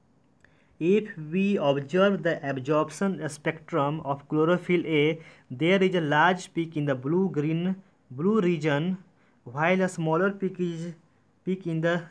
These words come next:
red region। Thus maximum absorption by chlorophyll A is seen in the blue light। If we observe the, the action spectrum, we see that the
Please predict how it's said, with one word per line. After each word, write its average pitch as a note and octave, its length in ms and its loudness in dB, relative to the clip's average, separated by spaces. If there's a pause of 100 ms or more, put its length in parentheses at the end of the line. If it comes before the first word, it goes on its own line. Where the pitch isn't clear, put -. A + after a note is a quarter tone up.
red D#3 220 0
region। A2+ 280 -4 (400)
Thus D#3+ 220 -4
maximum F#3 560 0
absorption D#3 680 0
by D#3+ 160 2
chlorophyll D#3 540 -2
A F3+ 260 4
is D#3+ 100 -4
seen F3+ 320 -2
in D#3 140 -2
the C#3+ 80 0
blue D3 240 -2
light। A2+ 220 -2 (460)
If D#3 120 -2 (120)
we F3+ 160 2
observe D#3 560 2
the, D#3 340 -2 (220)
the C#3 240 -2
action F#3 320 -2
spectrum, C#3+ 540 -4 (340)
we D3+ 120 -4
see F#3+ 340 -2
that D3+ 380 0
the D3+ 120 2